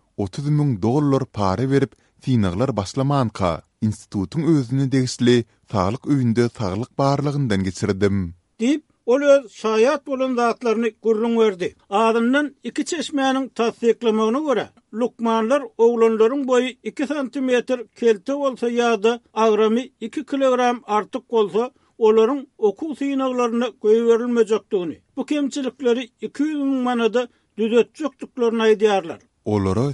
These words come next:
Speaker 1: seniň otuz müň dollar para bereniň bildireni ok. Göni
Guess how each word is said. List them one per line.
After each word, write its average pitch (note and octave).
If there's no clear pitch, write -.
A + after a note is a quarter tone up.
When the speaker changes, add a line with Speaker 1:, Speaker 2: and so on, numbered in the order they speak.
Speaker 1:
seniň G#2+
otuz D3
müň C#3+
dollar C3
para G#2+
bereniň A#2
bildireni F#2+
ok. G2
Göni C#3